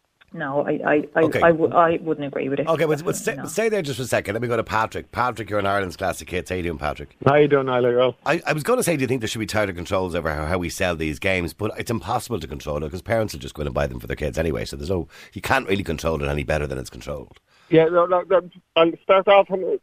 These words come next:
Speaker 3: I used to work in Extravision years ago, right? And, uh, kids would be coming in and looking to buy these over eighteen games.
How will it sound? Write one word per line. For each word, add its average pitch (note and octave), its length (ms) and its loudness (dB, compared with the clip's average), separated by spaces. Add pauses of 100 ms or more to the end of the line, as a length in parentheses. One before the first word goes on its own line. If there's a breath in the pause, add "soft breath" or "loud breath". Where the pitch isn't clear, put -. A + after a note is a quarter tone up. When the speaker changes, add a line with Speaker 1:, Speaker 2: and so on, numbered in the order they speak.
(360)
Speaker 3:
I D#3+ 100 6
used F#3+ 320 -4
to F#3+ 60 2
work F#3 300 8
in D3+ 80 8
Extravision C#3+ 840 4
years C3+ 400 8
ago, A2 320 6 (280)
right? A2+ 280 4 (600)
And, G#2+ 580 -2 (240)
uh, - 40 2 (600)
kids E3 340 6
would D3 280 4
be C#3+ 440 6
coming D3 280 2
in D#3 320 2 (400)
and A#2+ 300 -2
looking C#3+ 320 6
to C3+ 100 -4
buy B2+ 540 2
these A#2 400 6
over B2 380 4
eighteen A#2 400 0
games. A2+ 420 4